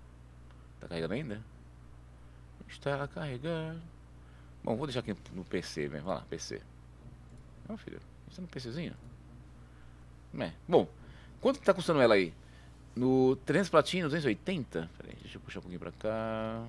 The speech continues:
Vamos lá. Ó, vou tirar no P C, tá? Versão de P C. Duzentos e oitenta e quatro platina. Uma, duas, três, quatro, cinco, seis, sete pessoas. Ah, gente, um detalhe bem importante.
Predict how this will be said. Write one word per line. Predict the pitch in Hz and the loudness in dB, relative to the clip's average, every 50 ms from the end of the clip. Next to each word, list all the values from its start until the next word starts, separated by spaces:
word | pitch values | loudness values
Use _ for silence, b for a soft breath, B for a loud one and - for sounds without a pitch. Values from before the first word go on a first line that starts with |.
| 117 - - - - - - - - - - - - - - - - - | -10 -14 -18 -20 -20 -20 -18 -18 -18 -18 -18 -18 -18 -18 -18 -16 -10 -6
Vamos | 90 82 - | -4 -2 -2
lá. | - - - - - - - - - - - - - | -4 -6 -10 -18 -18 -18 -16 -16 -16 -16 -14 -4 -2
Ó, | - 67 - - b b b b | -2 -2 -2 -4 b b b b
vou | - - | -4 2
tirar | - 147 | 4 6
no | 147 | 6
P | - 165 156 | 6 6 6
C, | - 110 92 | 6 6 8
tá? | - 120 131 139 B B B B B B B | 10 10 10 8 B B B B B B B
Versão | - 135 127 202 | 0 4 4 4
de | 196 185 | 6 8
P | - 196 | 10 10
C. | 175 - - 139 104 87 - b b b b b b b | 10 10 8 6 6 6 4 b b b b b b b
Duzentos | - 139 185 185 156 131 147 196 226 214 | 2 4 4 4 6 8 8 8 8 8
e | 208 196 | 4 0
oitenta | 190 175 | 2 2
e | |
quatro | 180 185 - | 2 4 6
platina. | - 185 160 - - - | 4 4 4 2 0 0
Uma, | - 214 262 269 208 | 0 2 4 6 6
duas, | 151 127 143 185 202 175 151 - | 4 4 4 6 6 6 6 6
três, | - 151 160 165 151 - | 2 2 4 2 2 2
quatro, | - 151 151 143 - - | 6 6 6 6 6 2
cinco, | - 160 151 135 | -6 -6 -6 -6
seis, | - - 220 277 - | -2 0 0 0 2
sete | - - 277 - | 2 2 2 4
pessoas. | 214 165 165 160 139 120 - | 2 2 2 2 0 4 8
Ah, | - 180 | 10 10
gente, | 180 151 160 127 - 123 | 10 10 8 2 2 2
um | 127 | 2
detalhe | 135 170 - 156 139 127 120 | 2 8 10 12 12 12 10
bem | 135 156 | 8 4
importante. | 165 170 - - 101 90 - - | 2 2 2 4 2 2 2 -2